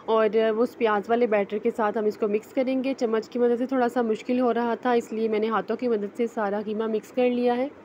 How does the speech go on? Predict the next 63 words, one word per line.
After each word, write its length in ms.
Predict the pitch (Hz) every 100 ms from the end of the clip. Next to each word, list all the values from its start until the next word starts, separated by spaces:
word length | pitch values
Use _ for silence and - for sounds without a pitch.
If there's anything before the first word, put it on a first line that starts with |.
| - - - - - - - - - 226
यहाँ 260 | 254 294
पे 140 | 311 302
आके 340 | 285 277 277
आप 240 | 226 233
नमक 280 | 226 226 233
मिर्च 160 | 247 240
को 140 | 247
टेस्ट 300 | 233 202 202
कर 80 | 233
सकते 420 | - 226 - 240
हैं, 180 | 247 247
अगर 240 | 220 214
आपको 220 | 220 220 233
कम 240 | 226 214
लगे 280 | 208 196 226
तो 120 | 240
आप 140 | 220
इसमें 240 | 226 - 226
थोड़ा 160 | 214 202
सा 160 | 240
और 240 | 226 202 202
ऐड 220 | 185 -
कर 140 | 196
सकते 400 | 202 202 - 220
हैं 120 | 233
अपने 240 | 214 - 202
टेस्ट 320 | 190 185 -
के 60 | 196
मुताबिक। 420 | 196 175 160 170 - - - - - - -
तो 60 |
यहाँ 200 | 214 262
पे 120 | 262 262
देखिए 300 | 240 233 262
हमने 260 | 247 240
सारे 260 | 240 214 208
बैटर 300 | 208 208 202
को 160 | 202 233
अच्छे 300 | 214 - 240
से 160 | 233
मिक्स 260 | 254 202 -
कर 160 | 226 208
लिया 240 | 208 208
है। 160 | 233 226
अब 160 | 214
हम 240 | 214 226 226
हाथों 240 | 202 214
को 100 | 208
ग्रीस 320 | 214 202 208 -
करके 400 | 247 220 233 233
थोड़ा 320 | 240 202 202
सा 180 | 202 214
इसमें 240 | 214 208
से 140 | 202
बैटर 300 | 196 185 185
पकड़ेंगे 580 | 190 196 226 247 240 254
और 180 | - 220
इसको 200 | 220 226
गोल 280 | 196 196 208
टिक्की 260 | 202 - 202
की 160 | 226
शेप 260 | 220 202 175
दे 180 | 170 202
लेंगे। 340 | 208 214 262